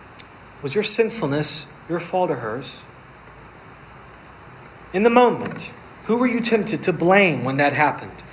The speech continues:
You lashed out at her because of her, right? She wouldn't have gotten you so mad and angry. And wives, before you left, leave your husbands off the hook. Your husband might not be wrong in the fact that you were part of the problem. Your husband is not wrong to acknowledge and focus.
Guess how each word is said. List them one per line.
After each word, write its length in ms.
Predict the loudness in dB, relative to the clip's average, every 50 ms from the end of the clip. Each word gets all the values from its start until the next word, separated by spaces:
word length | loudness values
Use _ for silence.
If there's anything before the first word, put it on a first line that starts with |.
| -20 -14 -6
You 140 | -2 0 4
lashed 380 | 4 6 6 4 2 2 2 4
out 160 | 4 4 4
at 120 | 2 -2
her 140 | -2 -2 -2
because 300 | -2 -2 -2 -2 -4 -4
of 80 | -2 2
her, 320 | 4 6 6 6 4 2 0
right? 320 | 0 0 0 -2 -4 -6
She 140 | -8 -6 -6
wouldn't 160 | -6 -6 -8
have 100 | -6 -4
gotten 240 | -2 -2 -2 -4 -10
you 80 | -14
so 180 | -14 -12 -10 -10
mad 300 | -8 -8 -6 -6 -6 -6
and 120 | -8 -10
angry. 340 | -10 -10 -10 -10 -10 -12 -12 -14 -16 -20 -20 -20 -20 -20 -20 -20 -20 -20 -20 -20 -20 -20 -20 -20 -20 -20 -20 -20 -20 -18 -16 -10
And 100 | -4 -2
wives, 360 | 0 0 0 0 -2 -6 -8
before 320 | -8 -10 -8 -4 -4 -2
you 100 | -2 -2
left, 240 | -2 -2 -4 -4 -6 -14 -18 -20 -20 -20 -20 -12 -8
leave 200 | -4 -4 -4 -2
your 100 | -4 -2
husbands 340 | -2 -2 -2 -4 -4 0 2
off 200 | 2 2 0 -2
the 80 | -4
hook. 260 | -2 0 0 0 -2 -4
Your 80 | -2
husband 360 | 0 0 0 0 -2 -8 -8 -10 -14 -16 -18 -18 -20 -20 -12 -6
might 180 | -2 -2 -2 0
not 160 | -2 -2 -2
be 120 | 0 0
wrong 400 | 0 2 4 4 4 4 2 0
in 80 | -4 -6
the 80 | -6 -2
fact 320 | 0 2 0 0 0 -4
that 100 | -6 -8 -8 -10 -18 -18 -18 -18 -20 -20 -20 -20 -20 -20 -20 -20 -20 -20 -18 -14
you 120 | -10 -8
were 80 | -6 -6
part 240 | -4 -2 0 0 0
of 60 | -2
the 60 | -6
problem. 440 | -2 2 4 4 4 2 0 -4 -12 -14 -16 -20 -20 -20 -20 -20 -20 -20 -20 -20 -20 -20 -20 -20 -20 -20 -20 -20 -20 -20 -20 -20 -18 -8
Your 100 | -4 -2
husband 260 | -2 -2 -2 -4 -4
is 80 | -2 0
not 180 | 0 2 4 4
wrong 300 | 6 6 6 4 2 0
to 120 | 0 0
acknowledge 520 | 2 4 4 6 6 4 4 0 -2 -4
and 120 | -4 -4 -2
focus. 580 | 0 0 0 0 0 -2 -2 -2 -2 -2 -2